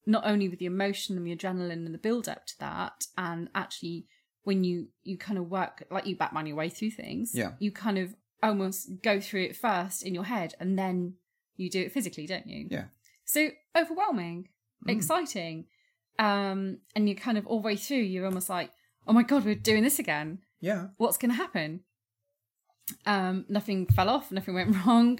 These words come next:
Speaker 1: Everyone seemed happy.
Speaker 2: Mm.
Speaker 1: So that in itself was, was kind of enough to make, I would say, most men, like, get to a point where they're super trigger happy.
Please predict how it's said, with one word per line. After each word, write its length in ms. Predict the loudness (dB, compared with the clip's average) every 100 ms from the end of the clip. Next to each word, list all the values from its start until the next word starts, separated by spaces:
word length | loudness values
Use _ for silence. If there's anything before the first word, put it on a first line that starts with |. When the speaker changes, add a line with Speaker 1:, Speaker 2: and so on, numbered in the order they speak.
| -2
Speaker 1:
Everyone 260 | -2 -2
seemed 220 | -2 -4
happy. 500 | -4 -6 -2 -2 -2 -6
Speaker 2:
Mm. 300 | -4 -2 -4 -12 _ _ _ _ _ -6
Speaker 1:
So 420 | -2 2 0 -2 -4
that 260 | 0 2
in 80 | 2
itself 480 | 0 0 2 0 -2
was, 300 | -6 -6 -10
was 240 | -4 -2 -4
kind 360 | -8 -4 -2
of 180 | -2 -4 -10 -20 _
enough 380 | -2 0 0 -2
to 200 | -6 -4
make, 300 | -4 -6 -6 _ _ _ -10
I 100 | -6
would 140 | -6
say, 240 | -6 -4 -2
most 340 | 2 2 0
men, 320 | -4 -4 -4
like, 220 | -6 -8 -10 -20 -14
get 180 | -10 -8
to 100 | -6
a 40 | -8
point 300 | -6 -8 -6
where 100 | -8
they're 200 | -6 -6
super 280 | -6 -6 -10
trigger 240 | -10 -10
happy. 560 | -10 -12 -12 -12 -12